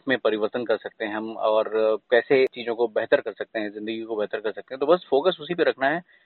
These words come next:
और बात करते रहनी है कैंसर से जुड़े किसी भी एस्पेक्ट की। हमसे यहाँ पे आप मुखातिब हो सकते हैं और बहुत आसान है डॉक्टर साहब तक पहुँचना। अगर कोई सवाल है मन में, कुछ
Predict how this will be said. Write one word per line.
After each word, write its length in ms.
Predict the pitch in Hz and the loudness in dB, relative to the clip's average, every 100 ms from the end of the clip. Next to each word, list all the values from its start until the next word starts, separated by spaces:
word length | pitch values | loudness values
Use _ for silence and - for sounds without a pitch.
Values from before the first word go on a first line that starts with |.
| _ | _
और 140 | - 135 | 2 4
बात 260 | 113 143 | 6 6
करते 240 | - 139 139 | 6 2 4
रहनी 260 | 131 131 | 2 0
है 80 | 143 | -2
कैंसर 300 | - 107 107 | 0 0 0
से 220 | 127 - | -4 -2
जुड़े 220 | 120 123 135 | -2 0 -2
किसी 260 | - 233 | -2 -4
भी 100 | 220 | 4
एस्पेक्ट 360 | 117 - 120 - | 4 6 2 2
की। 180 | 139 143 _ _ _ 117 | -2 -8 _ _ _ -2
हमसे 260 | 113 - | 0 4
यहाँ 260 | 135 131 117 | 4 6 4
पे 80 | 123 | 8
आप 180 | 113 113 - | 8 8 6
मुखातिब 520 | 117 117 120 120 151 | 2 2 0 0 0
हो 80 | 143 | 0
सकते 240 | 139 - | -2 -2
हैं 160 | 147 214 | -2 0
और 220 | 196 156 | 0 0
बहुत 260 | 135 139 190 | 2 2 4
आसान 360 | 131 147 170 | 4 6 4
है 100 | 156 | 6
डॉक्टर 240 | 127 117 131 | 4 4 2
साहब 160 | - | 0
तक 60 | 131 | -2
पहुँचना। 260 | 113 104 117 | -4 -4 0
अगर 100 | 113 | 0
कोई 180 | 120 113 | 0 -4
सवाल 380 | - 110 139 | 2 6 6
है 60 | 151 | 4
मन 160 | 123 113 | -2 -4
में, 120 | 110 | -6
कुछ 140 | 117 | -8